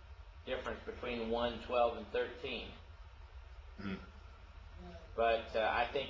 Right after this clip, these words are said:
Speaker 1: the prayer is for everybody. He even, he even in this passage, um, let's see here. It's a warns, isn't it?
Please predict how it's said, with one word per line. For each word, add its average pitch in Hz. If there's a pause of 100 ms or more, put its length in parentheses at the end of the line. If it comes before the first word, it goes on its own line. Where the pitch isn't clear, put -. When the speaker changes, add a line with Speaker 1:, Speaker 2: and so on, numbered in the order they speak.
Speaker 1:
the 113
prayer 123
is 104 (100)
for 113
everybody. 110 (2000)
He 135
even, 135 (220)
he 131
even 135
in 117
this 143
passage, - (300)
um, 98 (2000)
let's 127
see 135
here. 117 (340)
It's 135
a 127
warns, 123
isn't 123
it? 147